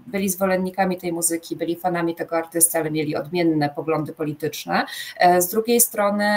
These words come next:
em, też fani sami domagali się bardzo często od tego, żeby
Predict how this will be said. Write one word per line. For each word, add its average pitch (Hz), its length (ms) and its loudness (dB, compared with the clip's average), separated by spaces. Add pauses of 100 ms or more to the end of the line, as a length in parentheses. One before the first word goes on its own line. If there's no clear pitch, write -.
(240)
em, 180 580 0 (260)
też 214 400 2
fani 202 320 4
sami 202 320 2
domagali 196 500 2
się 165 140 -4
bardzo 160 280 -4
często 160 360 -4
od - 120 -12
tego, 175 240 -4
żeby 165 600 2